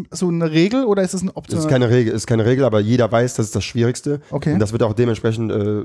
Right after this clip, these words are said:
Speaker 1: Am meisten,
Speaker 2: durch Jubel,
Speaker 1: am
Speaker 2: genau,
Speaker 1: meisten gefeiert dann,
Speaker 2: gewürdigt,
Speaker 1: okay,
Speaker 2: ja,
Speaker 1: gewürdigt,
Speaker 2: genau.
Speaker 1: ja.
Speaker 2: Ja.
Speaker 1: Und, ähm, was mir aufgefallen ist, ich hab da ein bisschen du-, durchgescrollt, man merkt dann so bei den, ich weiß nicht, ob das ein Qualitätsmerkmal ist, aber ich sag das mal, wie ich das mitbekommen habe, viele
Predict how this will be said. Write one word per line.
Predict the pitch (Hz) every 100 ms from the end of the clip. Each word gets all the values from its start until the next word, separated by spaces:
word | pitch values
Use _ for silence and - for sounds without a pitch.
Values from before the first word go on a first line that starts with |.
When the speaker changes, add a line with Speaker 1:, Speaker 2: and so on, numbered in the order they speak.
| -
Speaker 1:
Am | - 151
meisten, | 151 110 160
Speaker 2:
durch |
Jubel, | 131 127 123 131
Speaker 1:
am | 131 _ _ -
Speaker 2:
genau, | 147
Speaker 1:
meisten | 151 151 156
gefeiert | - 143 135 131
dann, | 127
Speaker 2:
gewürdigt, | 110 113 135
Speaker 1:
okay, | 110
Speaker 2:
ja, |
Speaker 1:
gewürdigt, | 139 135 113
Speaker 2:
genau. | 131 131 - - -
Speaker 1:
ja. | 92
Speaker 2:
Ja. |
Speaker 1:
Und, | 165 160 156 151 151 135
ähm, | 160 151
was | 156 180
mir |
aufgefallen | 165 - 226 220 220
ist, | 220 - 170
ich | -
hab |
da | 156
ein |
bisschen | 156 156 147
du-, | 156
durchgescrollt, | - 175 - - - - _ - 170 185 202 -
man | 160 151
merkt | 156 -
dann | 185
so | 175
bei | 160
den, | 147 147 - - - _ 160 - _
ich | -
weiß | 143
nicht, |
ob | 170
das | 135
ein | -
Qualitätsmerkmal | 131 - 220 226 226
ist, | 220 -
aber | 85
ich | -
sag | -
das | 135
mal, | 156 -
wie | 117
ich | 135
das | 127 - -
mitbekommen | - 165 175 208 - 208
habe, | 220 214 214 - - - - _ _
viele | - 190 196 196